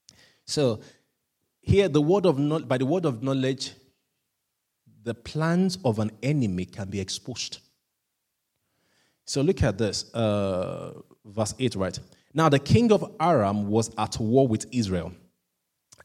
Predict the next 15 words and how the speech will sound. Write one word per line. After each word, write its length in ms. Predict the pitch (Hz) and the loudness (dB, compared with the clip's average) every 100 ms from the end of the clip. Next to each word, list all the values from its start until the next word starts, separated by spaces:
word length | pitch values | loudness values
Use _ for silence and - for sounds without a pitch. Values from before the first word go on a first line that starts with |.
| - | 0
After 300 | 151 - 165 | 0 2 -2
co-, 240 | - 147 147 | 2 0 2
after 260 | 170 185 | 0 0
conferring 640 | 180 139 123 147 135 139 120 | 0 -2 0 4 6 6 2
with 140 | 110 | 0
his 140 | 107 - | -2 -2
officers, 580 | 135 135 113 90 87 87 - _ | -2 -2 -4 -2 -4 -6 -14 _
he 60 | |
said, 400 | 110 139 104 87 - _ _ - | -6 -2 -2 -4 -14 _ _ -2
'I 120 | 117 | 2
will 120 | 117 | 2
set 340 | - 185 175 | 2 -2 0
up 120 | 156 131 | -2 0
my 140 | 110 | -2
camp 420 | - - 139 135 | 0 0 0 -2